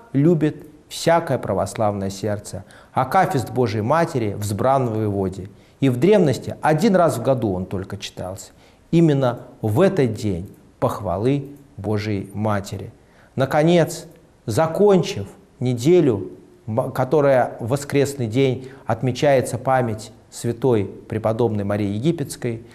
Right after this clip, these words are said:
мы вступаем уже в неделю последнюю перед Страстной. Заканчивается эта неделя Лазаревой субботой и вербным воскресеньем.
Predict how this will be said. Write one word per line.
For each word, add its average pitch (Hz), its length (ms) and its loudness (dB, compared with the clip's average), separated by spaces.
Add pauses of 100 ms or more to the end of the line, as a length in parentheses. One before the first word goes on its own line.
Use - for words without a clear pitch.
(220)
мы 190 200 6
вступаем 208 800 4
уже 156 600 2 (120)
в 110 160 0
неделю 151 560 4
последнюю 160 800 2
перед 95 300 -6
Страстной. 98 640 -8 (440)
Заканчивается 156 720 2
эта 127 300 -4
неделя 131 600 2 (400)
Лазаревой 180 680 6
субботой 120 680 -2 (800)
и 127 400 0 (160)
вербным 151 640 2
воскресеньем. 98 840 -8